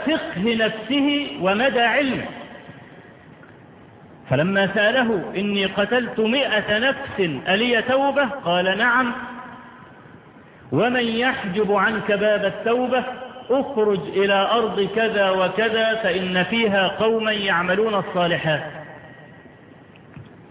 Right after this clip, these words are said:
فلم يكتفي بقوله نعم، وقد كانت كافية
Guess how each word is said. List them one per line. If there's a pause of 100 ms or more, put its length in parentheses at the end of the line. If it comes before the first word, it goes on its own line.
(680)
فلم
يكتفي (880)
بقوله
نعم، (1000)
وقد (120)
كانت (140)
كافية